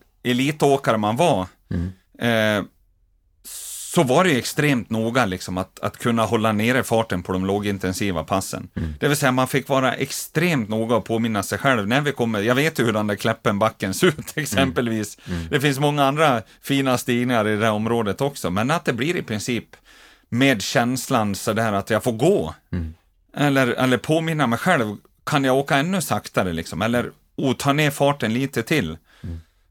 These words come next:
Speaker 1: För jag vet, liksom, att det sliter. Bara den förändringen att gå från rullskidor till, till skidor utifrån de perspektiv som du, som du beskriver, Johan. Eh, sen är det ju också lite sådär,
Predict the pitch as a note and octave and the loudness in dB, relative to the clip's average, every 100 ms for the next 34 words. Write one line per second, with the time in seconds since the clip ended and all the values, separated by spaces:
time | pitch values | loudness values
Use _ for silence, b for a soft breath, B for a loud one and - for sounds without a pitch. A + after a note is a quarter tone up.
0 | _ C#3 C3 C3+ - A3 F3+ A#2 - F#2 | _ 2 2 2 0 2 4 0 -4 -6
1 | G#2+ - E3+ - G#2 - D#3+ D#3+ D3 - | -4 0 -2 -2 -8 -4 -2 -2 -2 -4
2 | F2 E2+ b b b b b - C3+ D#3+ | -6 -6 b b b b b 2 4 6
3 | C3 G2+ - C#3+ C3 B2 B2 B2 A2 G2 | 4 0 -6 0 0 2 0 2 0 0
4 | A2 A2 G#2+ G2 G#2 G#2 G#2+ F#2+ E2+ G2 | -2 -2 0 0 0 0 0 0 0 -2
5 | F2+ - G2 A2 G#2+ G2 - - - A#2+ | -2 -4 -2 0 2 0 -2 -12 -4 -2
6 | A#2 A2 A2 G#2 F#2+ E2+ _ _ - B | 0 0 0 0 -2 -6 _ _ -20 B
7 | B - C3 - B2 - D#3 C#3 A2 A#2 | B -2 -2 0 0 2 2 0 0 0
8 | A2 A2 G#2 - - A2+ G2 A2 - D#3+ | 2 0 -2 -8 -4 -4 -2 -4 -2 -2
9 | D#3+ F#2 F#2 F#2+ F#2 - b b b b | 0 -2 -2 -4 -6 -12 b b b b
10 | b - G#2+ G2+ F#2+ - - - E3+ D#3+ | b -4 -2 0 0 -2 -2 2 4 4
11 | D3+ F#3+ D#3+ - C3 A2 A2+ A#2 - G#2+ | 4 4 2 0 -2 -2 -4 -4 -4 -2
12 | A2 G#2+ | 0 -2